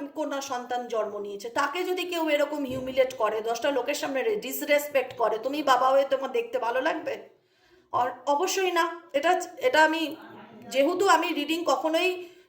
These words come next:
জেন্ডার নিয়ে কথা বলি না, আমি তবু বললাম এক্সাম্পল হিসাবে, এটা মেয়েদের ক্ষেত্রেও হয়, ঠিক আছে?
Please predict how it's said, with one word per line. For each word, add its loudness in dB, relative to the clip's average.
জেন্ডার 6
নিয়ে 2
কথা 2
বলি 2
না, 2
আমি -2
তবু 2
বললাম 2
এক্সাম্পল 0
হিসাবে, -2
এটা 4
মেয়েদের 0
ক্ষেত্রেও 2
হয়, -4
ঠিক -4
আছে? 2